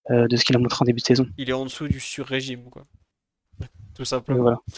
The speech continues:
Speaker 2: Mais écoute, tu as eu raison de le défendre, ne t'inquiète pas, il faut aussi rappeler qu'il fait des bonnes choses. On va quand même passer au grand bonhomme du match. L'homme du match selon l'uefa,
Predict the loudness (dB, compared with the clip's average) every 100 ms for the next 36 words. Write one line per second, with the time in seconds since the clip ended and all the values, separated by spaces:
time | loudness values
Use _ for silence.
0 | -18 _ _ _ _ _ -8 -4 -2 -4
1 | -12 -14 -6 -2 0 0 0 -2 -4 -4
2 | -4 -4 -4 -4 -8 -16 -18 -14 -10 -10
3 | -10 -8 0 2 2 -2 _ _ _ -16
4 | -8 -8 -8 -6 -6 -6 -10 -10 -12 -10
5 | -12 -16 -20 -20 _ _ -6 -2 2 2
6 | 0 -2 -2 -2 -2 0 -2 -4 -6 -6
7 | -4 -4 -6 -6 -8 -8 -10 -14 -8 -4
8 | -4 -4 -4 -2 -2 -4 -10 -8 -4 -4
9 | -2 0 -2